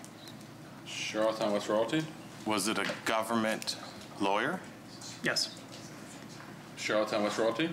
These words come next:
Speaker 2: So outside of the government lawyer, you did not seek any, uh, oh, here's a better question. Was that lawyer versed in human rights?
Speaker 3: I don't know their qualification, member.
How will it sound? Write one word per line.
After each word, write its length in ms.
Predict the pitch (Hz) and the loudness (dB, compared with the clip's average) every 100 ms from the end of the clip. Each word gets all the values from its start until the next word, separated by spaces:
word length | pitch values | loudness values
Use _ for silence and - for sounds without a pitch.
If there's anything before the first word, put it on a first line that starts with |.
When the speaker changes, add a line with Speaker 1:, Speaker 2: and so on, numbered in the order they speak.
| - | 0
Speaker 2:
So 220 | - 113 | 2 4
outside 400 | 110 117 117 117 | 4 4 4 2
of 60 | 104 | 2
the 60 | |
government 380 | 95 107 104 95 | 2 2 2 2
lawyer, 200 | 101 101 | 4 4
you 100 | 95 | 2
did 180 | 95 95 | 0 0
not 340 | 104 101 - | 2 2 2
seek 380 | - 110 101 - | 0 2 -2 -2
any, 440 | 107 107 104 104 104 - - | 2 4 4 2 0 -6 0
uh, 1200 | 98 95 92 90 90 87 82 78 78 78 - - - | 2 4 4 4 2 2 2 0 -2 -2 -2 -2 2
oh, 200 | 160 160 | 2 4
here's 300 | 147 160 120 | 4 2 2
a 20 | |
better 200 | 120 113 | 0 2
question. 380 | - 92 - 95 | 2 2 0 0
Was 180 | 104 104 | 2 4
that 240 | 117 110 | 4 4
lawyer 480 | 110 113 110 110 107 107 | 2 4 4 4 2 2
versed 320 | 107 104 - | 2 2 2
in 100 | 101 | 0
human 300 | 101 104 95 | 2 2 2
rights? 520 | 92 95 82 - - - - - - - - - - - | 2 0 2 0 0 -6 -14 -14 -14 -14 -14 -14 -14 -2
Speaker 3:
I 100 | 143 | 2
don't 160 | 135 131 | 4 4
know 140 | 131 | 4
their 100 | 127 | 4
qualification, 760 | - 123 120 - 131 110 120 113 | 4 2 2 2 0 2 2 2
member. 240 | 113 | 2